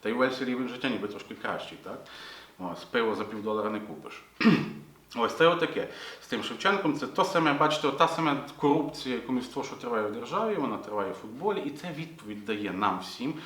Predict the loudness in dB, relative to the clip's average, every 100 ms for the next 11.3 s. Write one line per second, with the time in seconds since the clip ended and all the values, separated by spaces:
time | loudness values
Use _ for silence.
0 | -14 -16 -6 2 2 2 -2 -2 -2 0
1 | 2 2 0 -6 -6 -6 -6 -6 -4 0
2 | 0 -2 -8 -12 -18 -20 -8 -2 2 2
3 | 2 0 0 0 -2 -2 -10 -10 -10 -8
4 | -10 -10 -12 -12 -10 -10 -10 -4 -2 0
5 | -2 -8 -10 -6 -4 -4 -4 -6 -10 -14
6 | -16 -4 2 4 4 2 2 2 2 4
7 | 2 -4 0 2 2 -2 -10 -18 -8 2
8 | 4 4 2 0 -2 -6 -8 -10 -12 -18
9 | -20 -20 _ _ -6 2 2 6 8 8
10 | 8 4 -2 -12 2 2 2 -2 -2 0
11 | 0 -2